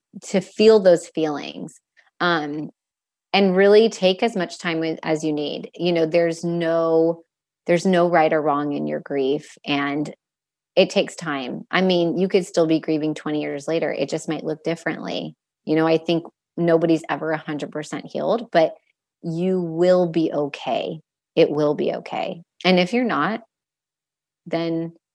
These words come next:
allow yourself to admit that you're not and, and get help. I really believe that. I think we try so hard to fix ourselves or take care of ourselves, but sometimes just recognizing that we can't is a way of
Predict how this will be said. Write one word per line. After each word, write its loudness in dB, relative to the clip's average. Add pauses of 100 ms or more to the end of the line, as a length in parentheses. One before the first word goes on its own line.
(120)
allow 6
yourself 2
to 2
admit 0
that -2
you're -8
not -6
and, -2
and -4
get -2
help. -4
I 4
really 2
believe -2
that. -4 (420)
I 6
think 2
we 6
try 2
so 2
hard -2
to 0 (720)
fix 2
ourselves 4
or 2
take -4
care 2
of -2
ourselves, 0
but -2
sometimes -2
just -6
recognizing 0
that -6
we -4
can't -6
is 2
a 0
way -2
of -2